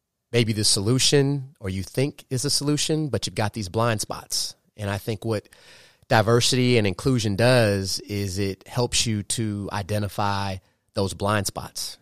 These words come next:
And now you're able to, to come up with the, with the best solution. 'Cause someone may have some experiences that, you know, someone else doesn't have, you know, with either a particular situation or with a particular person. Could be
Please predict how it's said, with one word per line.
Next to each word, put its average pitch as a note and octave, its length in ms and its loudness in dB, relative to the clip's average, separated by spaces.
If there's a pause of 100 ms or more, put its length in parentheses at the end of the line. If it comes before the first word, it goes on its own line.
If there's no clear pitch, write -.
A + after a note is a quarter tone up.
And F#2+ 100 -8
now G#2+ 240 0
you're G2 200 -4
able G#2 260 -8
to, F#2+ 240 -8 (480)
to - 80 -8
come G2+ 240 -2
up G#2 220 -2
with G2+ 180 -4
the, F#2+ 280 -2
with G#2 140 -8
the F#2 80 -4
best G2 220 -2
solution. G2+ 380 -4
'Cause G2 120 -4
someone F#3 440 0 (680)
may C3+ 140 8
have C#3+ 200 8
some C3 160 4
experiences C3+ 720 4
that, G2+ 280 2 (560)
you A#2+ 80 -4
know, G2+ 80 2
someone B2+ 300 2
else A#2 140 4
doesn't A2 220 0
have, G2+ 580 0 (140)
you - 80 -20
know, G#2 120 -2
with F#2+ 140 -4
either G#2 240 -2
a F#2 80 -6
particular - 380 -10
situation A#2+ 800 0
or F#2+ 280 -6
with F2 140 -12
a E2 60 -14
particular G2 400 -12
person. A#2 420 -4
Could D#2+ 200 -8
be F2+ 220 -6